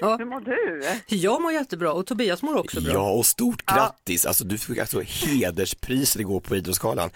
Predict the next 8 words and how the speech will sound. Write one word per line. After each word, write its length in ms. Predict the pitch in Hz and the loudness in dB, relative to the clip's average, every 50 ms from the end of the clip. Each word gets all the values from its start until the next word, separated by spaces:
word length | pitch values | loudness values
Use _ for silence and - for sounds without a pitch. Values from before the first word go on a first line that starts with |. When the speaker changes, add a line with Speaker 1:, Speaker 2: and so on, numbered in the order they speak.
| - - | -12 -10
Speaker 3:
Hur 520 | - - 127 135 147 147 147 156 160 - - | -4 -2 0 0 2 0 0 -2 -2 -4 -2
stort? 680 | - - - - - - 98 104 120 - - _ - - - - - - | -2 0 0 0 0 0 -2 -2 -2 -4 -6 _ -6 -6 -6 -8 -12 -12
Speaker 2:
<laughs> 340 | 285 - - - 277 - - - - - - _ - - - - - - - | -10 -8 -6 -6 -6 -8 -8 -10 -10 -10 -12 _ -16 -20 -20 -20 -18 -12 -6
Det 140 | 226 220 220 | -6 -4 -2
var 180 | 214 202 202 202 | -2 -2 -2 -2
jättestort, 800 | 220 - 196 208 - - - - - 247 165 143 160 - - - | 0 -2 -2 -2 -2 -4 -6 -2 0 0 2 2 0 -2 -4 -8
eh, 160 | - 185 156 - - - | -6 -6 -6 -8 -6 -4
superhäftigt. 720 | - 247 - - 170 175 220 302 - - - - 127 - | -4 -4 -2 -2 0 0 0 0 -2 -2 -4 -4 -4 -4